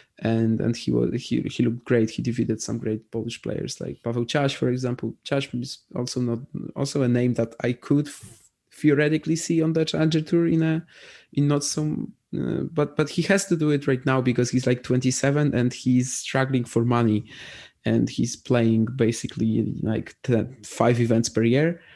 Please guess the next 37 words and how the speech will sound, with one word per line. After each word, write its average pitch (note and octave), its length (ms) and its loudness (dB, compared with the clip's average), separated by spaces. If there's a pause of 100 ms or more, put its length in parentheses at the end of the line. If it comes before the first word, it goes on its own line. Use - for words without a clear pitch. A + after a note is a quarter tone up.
(280)
Uh, B2 360 0
this C3+ 200 0
year C#3 240 4
in A#2+ 360 2
February, B2 560 2
he - 160 -4
was A2+ 320 0
in A2+ 100 4
the A2 80 2
final A2+ 480 0
at A2+ 200 -2
Sharm A#2 340 2
el-Sheikh, C#3 680 0
uh, A#2 300 2
at A#2 80 0
an A#2+ 120 2
I A#2 100 2
T A#2+ 180 2
F, A#2 220 0
lost A#2 240 0
to A#2+ 100 4
Izzy A#2 160 0
Lehečka. D#3+ 560 0 (460)
The D3 80 0
final D#3+ 260 4
was D3+ 140 0
actually D3 440 -2 (200)
very C3 220 2
easy D3 420 2 (120)
bu-, C#3 300 -6
for C3+ 180 -6
Lehečka, D3+ 500 -2
but, C3+ 340 -4 (220)
but B2+ 140 -2
I B2+ 80 0
think B2+ 180 -6
he's, - 340 -10